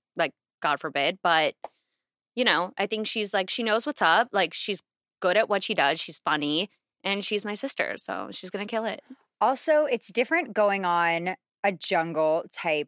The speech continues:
Speaker 2: of situation than, like, The Bachelor, because The Bachelor, there's food provided for you, you have your luxuries, you have your makeup, you,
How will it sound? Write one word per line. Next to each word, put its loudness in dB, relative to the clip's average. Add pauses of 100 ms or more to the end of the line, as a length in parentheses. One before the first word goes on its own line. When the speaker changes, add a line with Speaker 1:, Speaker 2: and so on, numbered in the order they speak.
(100)
Speaker 2:
of -6
situation -2
than, 0
like, -4
The -4
Bachelor, -6
because -8
The -8
Bachelor, 2
there's 0 (160)
food -2
provided 0
for -4
you, 0 (340)
you 0
have 0
your -4
luxuries, 0
you -4
have -4
your -6
makeup, 0
you, -6